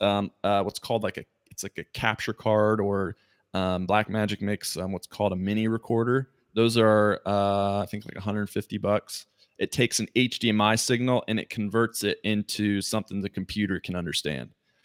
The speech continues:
So, like, a Thunderbolt or, um, U S B or something like that. That way you can get your audio and your video into your computer,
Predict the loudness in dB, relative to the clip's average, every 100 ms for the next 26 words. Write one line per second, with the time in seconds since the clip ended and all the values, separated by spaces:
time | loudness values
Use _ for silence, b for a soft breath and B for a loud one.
0 | _ -4 0 2 2 -2 -4 0 0 2
1 | 0 0 -2 -4 -10 -2 0 2 2 0
2 | -4 _ _ _ -4 -2 6 6 6 4
3 | 0 2 2 2 2 -2 -4 -6 -6 -8
4 | -8 -8 -4 4 4 6 4 4 0 -2
5 | -2 0 0 0 2 2 4 6 6 8
6 | 6 4 4 4 6 6 8 8 8 6
7 | 4 2 0 0 0 -2 -2 -2 -2 -6
8 | 0 2 4 4 2